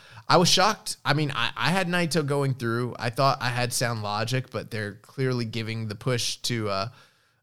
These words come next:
um, O-Khan. I don't think, I think this busted a lot of people's brackets. I don't see O-Khan going all the way necessarily. If he does, he has to go through Evil. Um,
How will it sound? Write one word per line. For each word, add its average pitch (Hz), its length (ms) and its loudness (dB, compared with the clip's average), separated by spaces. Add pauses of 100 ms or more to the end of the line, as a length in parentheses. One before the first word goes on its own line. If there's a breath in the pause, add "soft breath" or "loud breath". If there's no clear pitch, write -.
(100)
um, 85 500 -6 (460)
O-Khan. 127 480 -2
I 156 80 4
don't 190 260 2
think, 180 220 -2
I 165 80 8
think 170 200 2
this 143 120 2
busted 127 520 -2
a 110 40 -2
lot 104 460 -2
of 113 80 -6
people's 117 280 -2
brackets. 113 680 -4 (500 soft breath)
I 156 80 6
don't 151 440 2
see - 160 4
O-Khan 135 460 2
going 120 380 -2
all 113 260 -2
the 113 80 -4
way 110 540 -4 (260)
necessarily. 120 800 0
If 123 220 -6
he 117 100 -2
does, 110 240 -4
he 123 100 -2
has 107 200 -2
to - 40 -6
go 113 140 -4
through 104 240 -12
Evil. 123 560 -4 (520 soft breath)
Um, 98 500 -2